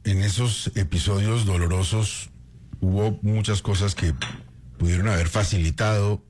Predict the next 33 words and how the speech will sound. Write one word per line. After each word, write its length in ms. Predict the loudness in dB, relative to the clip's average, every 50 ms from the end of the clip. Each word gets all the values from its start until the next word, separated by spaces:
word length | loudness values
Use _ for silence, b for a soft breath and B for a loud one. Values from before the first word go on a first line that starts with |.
| -20 -20 -12
la 320 | -6 -2 0 2 2 2 0
tragedia 540 | 0 0 2 2 2 2 2 2 2 2
y 60 | 2 2
el 80 | 2
acto 220 | 0 0 0 -2 -2
terrorista 460 | 0 0 0 2 0 0 0 0 0
del 120 | 2 2
M 160 | 2 2 2 2
diecinueve, 480 | 2 0 0 0 0 0 2 2 0 0
como 180 | 0 0 -2
por 140 | 0 0 0
ejemplo 220 | 0 0 2 2 0
la 100 | 0 2
falta 280 | 0 0 0 0 0
de 100 | 0 0
protección 640 | 0 0 -2 -2 -2 -4 -2 0 0 0 0 0 -2 B B B B B B B B B
de 100 | 0 2
los 120 | 2 2 2
magistrados 600 | 2 2 2 0 0 0 0 0 2 2 2 2
y 40 |
del 160 | 2 2 0 0
Palacio 360 | 0 0 0 2 2 0 0
en 60 | 0
ese 120 | 2 2
momento, 440 | 2 2 2 2 2 2 0 0 0
el 60 | 0
retiro 340 | 0 0 0 0 0 2 2
de 60 | 2
la 100 | 2 2
guardia, 440 | 2 2 2 2 2 2 2 2 2
el 60 | 2
hecho 220 | 0 0 0 0 2
de 200 | 2 2 0